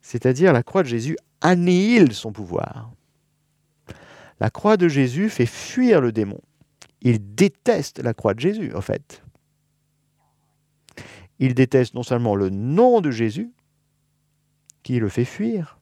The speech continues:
mais la croix de Jésus l'humilie, parce qu'elle est puissante, la croix de Jésus. Elle est sagesse de Dieu,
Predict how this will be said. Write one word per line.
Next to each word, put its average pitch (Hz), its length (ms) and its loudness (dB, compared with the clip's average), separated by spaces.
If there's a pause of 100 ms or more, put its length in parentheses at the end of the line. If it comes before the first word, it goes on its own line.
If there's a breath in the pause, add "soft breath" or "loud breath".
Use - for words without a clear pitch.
(1080)
mais 95 300 -2
la 76 140 -4
croix 143 280 -4
de 113 60 -6
Jésus 98 580 -8 (160)
l'humilie, 127 880 -2 (1200 soft breath)
parce 98 220 -8
qu'elle 110 180 -2
est 113 140 -2 (100)
puissante, 135 680 -4
la 95 140 -4
croix 95 200 -8
de 90 60 -12
Jésus. 92 240 -10
Elle 95 100 -6
est 95 60 -4
sagesse 143 580 0
de 123 100 -6
Dieu, 120 360 -4